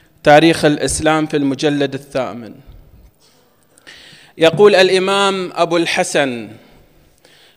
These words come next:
ابن موسى الكاظم، ابن جعفر الصادق، ابن محمد الباقر، ابن علي بن الحسين، زين العابدين، ابن الحسين بن علي بن أبي طالب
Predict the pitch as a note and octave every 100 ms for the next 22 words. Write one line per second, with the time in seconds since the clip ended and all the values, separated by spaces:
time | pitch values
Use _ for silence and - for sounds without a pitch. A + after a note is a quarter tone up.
0 | _ C#3 D3+ D#3 D#3+ F#3 F3 F3+ E3 D#3+
1 | D3+ D3 E3 D3+ C3+ C3 A#2+ A2+ A#2 C3
2 | C3+ E3 C#3 D3+ C#3+ C3+ - D3+ C#3+ C3
3 | A2+ - A#2 B2+ B2+ B2 D#3+ D#3 D3 C#3+
4 | B2+ D3 C#3+ C3+ B2 A2+ - A#2 B2 B2+
5 | C#3+ D3+ C#3+ C#3 C#3+ - C#3 D#3 D3+ C#3
6 | A#2+ A2+ B2+ C3+ C3+ C#3 C#3 C#3+ D3 D3+
7 | B2+ G#2 - _ _ - - - - _
8 | - D3 F#3+ F#3 F#3 F#3 G3+ F#3+ F3 F3+
9 | D#3 E3+ F#3 F#3+ E3+ E3 E3 F3+ F3+ D#3+
10 | D3 E3+ F3+ F#3 G3 G3 E3